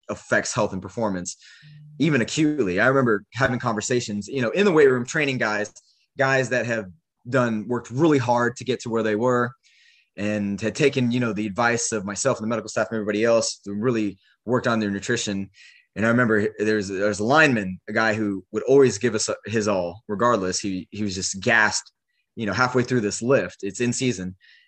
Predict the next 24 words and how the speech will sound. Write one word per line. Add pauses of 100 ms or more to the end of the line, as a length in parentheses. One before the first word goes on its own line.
(100)
He
kinda
just
sat
down
on
the
bench
and
he's
like,
"Man,
I
just
don't
have
it
today."
I'm
like,
"Hey,
what's
going
on?"